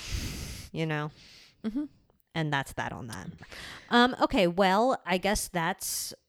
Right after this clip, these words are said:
Speaker 1: any other T V talks?
Speaker 2: Ugh, what else? I mean, Love is Blind
Speaker 1: Oh, yeah, you're watching Love is Blind
Speaker 2: reunions?
Speaker 1: After the Altar or whatever.
Speaker 2: That, whatever that is. It's weird. Wait, what,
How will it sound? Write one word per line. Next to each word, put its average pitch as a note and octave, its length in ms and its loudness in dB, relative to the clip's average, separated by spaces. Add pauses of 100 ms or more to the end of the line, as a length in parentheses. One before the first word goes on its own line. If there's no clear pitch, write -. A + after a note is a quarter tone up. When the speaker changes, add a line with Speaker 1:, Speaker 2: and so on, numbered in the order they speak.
(200)
Speaker 1:
any G#3 200 2
other G3+ 140 -2
T A#3+ 140 -4
V A#3+ 100 -4
talks? - 480 -8 (260)
Speaker 2:
Ugh, F3+ 100 -2 (360)
what E3+ 140 -2
else? B2 280 -4
I F#3 60 4
mean, F#3 380 6
Love G3 220 2
is F#3+ 100 2
Blind D#3 720 2
Speaker 1:
Oh, G#3+ 80 0
yeah, G3+ 160 4
you're F3 160 0
watching A#3+ 300 4
Love G3+ 140 4
is E3 120 2
Blind G3+ 340 4
Speaker 2:
reunions? C#4 140 0
Speaker 1:
After - 240 -4
the D#3 160 -8
Altar C#3 300 -10
or A#2+ 100 -10
whatever. C3 280 -8
Speaker 2:
That, - 160 -2
whatever C3 280 0
that - 160 -4
is. A#2 160 -4
It's - 240 -4
weird. C#3 260 -2
Wait, F#3+ 280 2
what, A3 280 -2